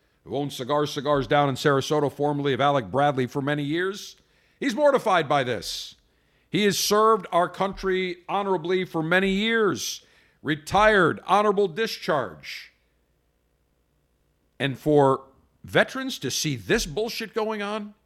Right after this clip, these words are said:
is atrocious. They are train-, the Navy is training its members to create a safe space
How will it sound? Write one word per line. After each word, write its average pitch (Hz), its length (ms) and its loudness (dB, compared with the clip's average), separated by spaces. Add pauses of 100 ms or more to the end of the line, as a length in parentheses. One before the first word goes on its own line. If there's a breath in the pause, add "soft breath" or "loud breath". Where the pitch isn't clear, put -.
(160)
is 147 180 -2
atrocious. - 680 -6 (560 soft breath)
They 165 100 2
are 151 100 4
train-, 208 380 -4
the 160 60 2
Navy 254 260 0
is 185 100 0
training 202 460 -6
its - 440 -8 (540)
members 139 560 -6
to 131 100 -6
create 190 540 -2
a 151 160 -2
safe 269 520 -2
space - 720 -12